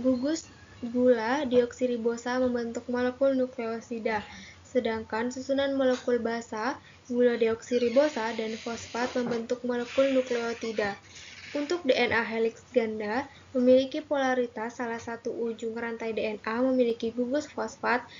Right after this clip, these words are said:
dengan rantai karbon lima deoksiribosa pada ujung nukleotidanya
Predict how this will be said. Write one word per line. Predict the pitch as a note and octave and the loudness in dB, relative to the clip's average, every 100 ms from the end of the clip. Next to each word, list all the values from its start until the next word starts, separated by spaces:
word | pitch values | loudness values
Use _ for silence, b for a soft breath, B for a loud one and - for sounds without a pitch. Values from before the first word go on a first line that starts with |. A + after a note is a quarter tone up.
| B - | B -4
dengan | A3+ A#3 A#3 | -2 0 0
rantai | A#3+ A#3+ C#4 D4 | 0 0 0 0
karbon | B3+ A#3+ A3 A3+ A3 | 0 0 2 0 2
lima | A#3+ B3 A#3 B3+ | 2 2 2 4
deoksiribosa | B3+ A#3+ - A#3+ A3+ G#3 G#3+ A3 C4 | 4 4 0 -2 -2 0 -2 0 0
pada | C4 A#3+ A3+ | 2 0 2
ujung | A#3+ A#3 A#3+ A3+ | 0 0 -2 -2
nukleotidanya | A3+ A#3 A3+ A3+ A3+ G#3+ G#3 G#3+ C4+ | -2 -2 -2 -4 -4 -2 -2 -2 -2